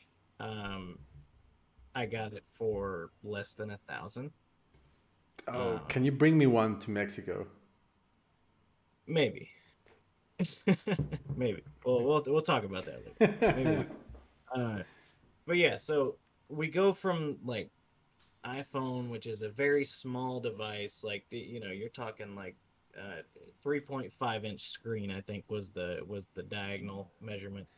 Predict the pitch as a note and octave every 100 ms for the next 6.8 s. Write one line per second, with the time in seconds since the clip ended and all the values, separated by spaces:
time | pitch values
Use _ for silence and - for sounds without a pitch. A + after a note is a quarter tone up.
0 | _ _ _ _ _ A2 G#2 G#2+ G#2+ -
1 | G#2 G2+ - G2+ - A2 G#2+ - _ _
2 | _ _ _ _ _ _ C#3 C#3+ C#3 C#3
3 | C#3+ D#3+ B2+ D3+ B2 B2+ C3 A#2+ A2 G#2
4 | G2 - - A2+ - - A2 G#2+ - G#2+
5 | G2+ G2+ G2 G2 F#2+ - - G2+ G#2+ F2+
6 | F#2 G2 F2+ G2+ F#2+ F#2+ G2 F#2